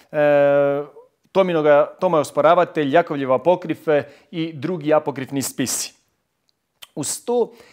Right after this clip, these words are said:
imamo i dio apokrifnih evanđelja koji govore o Isusovoj muci, smrti i uskrsnuću i ponovno na jedan maštovit način opisuju Isusovu muku, smrti i uskrsnuće,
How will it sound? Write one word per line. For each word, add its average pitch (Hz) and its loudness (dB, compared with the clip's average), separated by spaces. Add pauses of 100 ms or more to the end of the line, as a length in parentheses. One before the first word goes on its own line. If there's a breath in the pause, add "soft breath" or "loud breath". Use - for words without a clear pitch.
(140 loud breath)
imamo 208 0
i 143 0
dio 220 0
apokrifnih 147 -8
evanđelja 185 -4
koji 151 -6
govore 175 -4
o 156 -2
Isusovoj 165 -4
muci, 160 -8
smrti 175 -8
i 139 -6
uskrsnuću 160 -10
i 151 -6
ponovno 190 -6
na 147 -4
jedan 175 -2 (240 loud breath)
maštovit 185 -6
način 160 -4
opisuju 165 -8
Isusovu 156 -6
muku, 151 -6
smrti 139 -6
i 135 -4
uskrsnuće, 127 -6